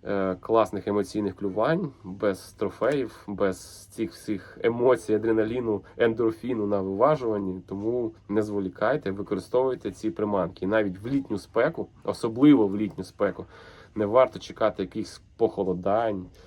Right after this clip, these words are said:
Оця догма, що осінь — це пора лову хижака. Це зовсім не так. Хижак клює навіть в найспекотніші дні,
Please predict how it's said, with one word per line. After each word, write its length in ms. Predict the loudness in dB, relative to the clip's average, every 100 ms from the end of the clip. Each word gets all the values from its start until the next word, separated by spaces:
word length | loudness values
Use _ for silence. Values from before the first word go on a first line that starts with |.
| -20 -20 -16
Оця 220 | -6 -2
догма, 380 | 2 2 2 -4
що 280 | -2 -2
осінь — 480 | 2 2 2 0 -6
це 180 | -6 -6
пора 440 | -2 0 2 2
лову 600 | 2 4 4 4 2 -2
хижака. 560 | -4 -6 -6 -6 -4 -4
Це 200 | -6 -8
зовсім 460 | 0 0 0 -4 -2
не 60 |
так. 260 | -2 -6 -6
Хижак 360 | -2 0 0
клює 360 | -2 -10 -6 -4
навіть 580 | -2 0 0 -2 -6 -20 -20 -20 -18 -4
в 40 |
найспекотніші 840 | -2 -2 -6 -2 -2 -2 -8 -8
дні, 300 | -6 0 0